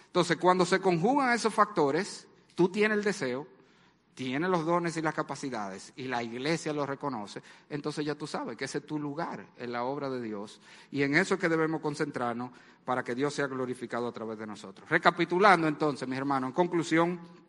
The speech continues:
¿qué es el ministerio cristiano? El ministerio cristiano es la obra especial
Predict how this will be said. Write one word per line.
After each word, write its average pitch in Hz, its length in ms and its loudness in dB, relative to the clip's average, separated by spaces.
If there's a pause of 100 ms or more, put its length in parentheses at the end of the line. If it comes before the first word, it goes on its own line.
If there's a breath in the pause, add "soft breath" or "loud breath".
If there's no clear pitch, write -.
(460)
¿qué 226 140 6
es 226 100 4
el 220 100 4
ministerio 208 440 4
cristiano? 185 500 6 (420 loud breath)
El 165 140 4
ministerio 180 400 8
cristiano 202 460 6
es 190 140 0
la 190 180 10
obra 196 180 6
especial 185 800 4